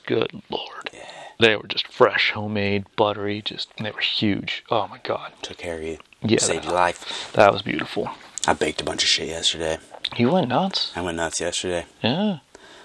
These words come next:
Speaker 2: I, uh, hot dog buns, sandwich bread,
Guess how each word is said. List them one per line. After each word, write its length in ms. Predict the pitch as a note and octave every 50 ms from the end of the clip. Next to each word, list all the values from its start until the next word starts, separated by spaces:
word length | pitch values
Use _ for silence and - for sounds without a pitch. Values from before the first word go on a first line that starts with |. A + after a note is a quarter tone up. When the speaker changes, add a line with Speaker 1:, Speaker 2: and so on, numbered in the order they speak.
| - - -
Speaker 2:
I, 180 | D#2 D#2 D#2 D2+
uh, 200 | D2+ D2 C#2+ C#2+ - _ _ _ _ - - -
hot 240 | - - - D#2+ -
dog 220 | - D#2 D#2 D2+ -
buns, 260 | E2+ D#2 D2+ D2 -
sandwich 540 | - - - - F2 D#2+ D#2+ D2+ D2 - -
bread, 300 | - D2 C#2+ C#2 C2+